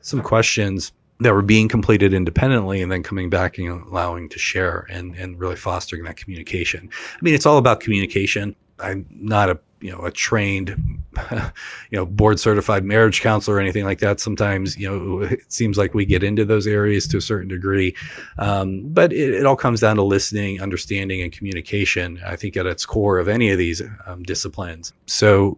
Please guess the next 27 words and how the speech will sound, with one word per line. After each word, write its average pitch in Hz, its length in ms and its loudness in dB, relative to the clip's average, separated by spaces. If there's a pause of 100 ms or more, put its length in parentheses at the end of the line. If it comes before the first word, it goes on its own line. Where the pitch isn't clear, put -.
(140)
you 135 160 0
know, 113 100 4
whether 110 300 8
it's - 180 0
me 110 360 2 (400)
going 107 240 4
with 95 140 2
my 95 120 2
wife 104 280 6
to 107 60 -2
see - 140 2
a 104 60 6
financial 104 480 0
advisor 98 580 0
and, 90 240 -8
and 92 160 -8
really 95 220 0
getting 95 260 0
those 92 180 -2
benefits, 92 640 -2
even 98 160 -4
though 92 220 -2
I 92 180 -6
am 92 240 -4
a 101 60 0
financial 104 500 -4
advisor, 95 580 0